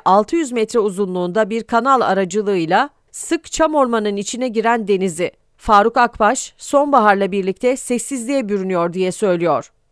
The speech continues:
Göl gibi Selimiye, sığ liman koyu bir gölü andıran sakin sularıyla ünlü. Eyüp Özel, bahçeler ve ağaçların içerisinde, içinde şirin bir köyün çevrelediği bu büyük ve korunaklı koy, gün batımında ve mehtapta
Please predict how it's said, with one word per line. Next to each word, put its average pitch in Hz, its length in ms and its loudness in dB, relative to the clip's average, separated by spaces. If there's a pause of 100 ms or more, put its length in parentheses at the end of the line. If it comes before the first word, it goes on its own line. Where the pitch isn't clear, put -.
(160)
Göl 269 340 2
gibi 220 460 -4 (240)
Selimiye, 226 760 -4 (200)
sığ 320 360 -2
liman 277 340 -2
koyu 285 320 -2
bir 269 140 -4
gölü 247 260 0
andıran 208 540 2
sakin 240 520 0
sularıyla 262 640 -2
ünlü. 180 340 -2 (220)
Eyüp 233 280 0
Özel, 202 600 0
bahçeler 233 520 2
ve 220 60 2
ağaçların 220 480 2
içerisinde, 214 840 -2
içinde 247 400 -6
şirin 285 380 -6
bir 254 140 -4
köyün 269 340 -4
çevrelediği 196 760 -2
bu 196 260 -4
büyük 269 320 -2
ve 214 100 2
korunaklı 214 640 0
koy, 226 320 2 (240)
gün 294 320 0
batımında 202 560 0
ve 170 120 -2
mehtapta 220 720 0